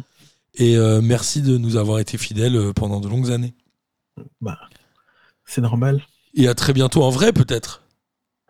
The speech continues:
Speaker 2: Bah, j'espère. Ouais, pour la dernière, j'espère vraiment, euh, pouvoir venir. Je sais pas encore comment ça va se goupiller.
Speaker 1: Alors moi, je sais pas encore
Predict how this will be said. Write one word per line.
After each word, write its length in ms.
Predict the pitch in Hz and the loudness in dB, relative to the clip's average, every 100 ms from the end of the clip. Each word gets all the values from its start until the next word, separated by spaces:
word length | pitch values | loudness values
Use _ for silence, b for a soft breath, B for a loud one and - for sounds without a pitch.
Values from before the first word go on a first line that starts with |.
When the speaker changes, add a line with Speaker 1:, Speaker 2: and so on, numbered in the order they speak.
| - | -4
Speaker 2:
Bah, 160 | 139 | -2
j'espère. 560 | 135 135 - 208 196 131 | 0 0 -2 -2 -2 -4
Ouais, 200 | 139 151 | -4 -4
pour 200 | 147 135 | -2 -2
la 120 | 123 | -2
dernière, 360 | 123 131 165 147 | -2 -2 -2 -2
j'espère 380 | 127 - 135 131 | -4 -4 -4 -2
vraiment, 420 | 131 151 160 143 | -2 -2 -2 -2
euh, 240 | 131 123 135 b b b b b - | -4 -8 -14 b b b b b -8
pouvoir 320 | 131 131 123 | -4 -2 -2
venir. 560 | 135 151 143 120 _ - | -2 0 -2 -4 _ -18
Je 160 | 117 | -12
sais 280 | 110 - - _ - | -12 -12 -16 _ -6
pas 160 | 160 | -4
encore 280 | 151 147 147 | -2 -2 -4
comment 200 | - 131 | -4 -6
ça 140 | - 123 | -4 -6
va 160 | 123 | -6
se 60 | 117 | -6
goupiller. 340 | 117 - 120 | -12 -8 0
Speaker 1:
Alors 220 | 123 117 | 2 2
moi, 120 | 127 180 | 2 2
je 140 | 165 | 2
sais 160 | - 131 | 0 2
pas 140 | 190 | 2
encore 420 | 180 - 147 - | 2 2 0 -2